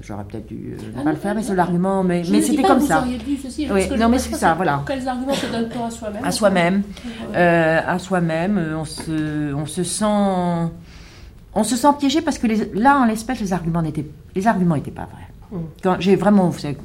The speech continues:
Speaker 1: eu tout un dossier, hein, j'ai vraiment
Speaker 2: Mm.
Speaker 1: regardé, euh, pour, euh, pour ça, et les arguments, euh,
Speaker 2: Mm.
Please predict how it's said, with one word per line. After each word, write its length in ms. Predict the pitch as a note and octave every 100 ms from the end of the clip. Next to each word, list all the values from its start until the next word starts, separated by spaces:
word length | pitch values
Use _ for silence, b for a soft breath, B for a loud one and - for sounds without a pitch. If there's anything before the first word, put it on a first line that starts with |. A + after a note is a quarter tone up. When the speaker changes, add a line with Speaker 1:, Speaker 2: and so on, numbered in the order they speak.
| - - - -
Speaker 1:
eu 160 | F#3+ F#3
tout 140 | F3
un 80 | E3+
dossier, 500 | A#2+ D3 - - F#2
hein, 60 | A#2
j'ai 160 | C#3+
vraiment 360 | C3 C#3+ D3+ D#3
Speaker 2:
Mm. 40 |
Speaker 1:
regardé, 720 | C#3+ D#3+ D3+ C3+ C3+ D#3+ F#3 F#3+ B B B B
euh, 140 | B2+ A#2 F#2+
pour, 240 | D3 C3
euh, 300 | B2+ B2+ B2
pour 140 | B2 C3+
ça, 260 | E3 - -
et 80 |
les 220 | D#3+ F3 F#3
arguments, 580 | E3 D#3+ E3 F3 G3+ A#3 B B - C#3
euh, 120 |
Speaker 2:
Mm. 40 | -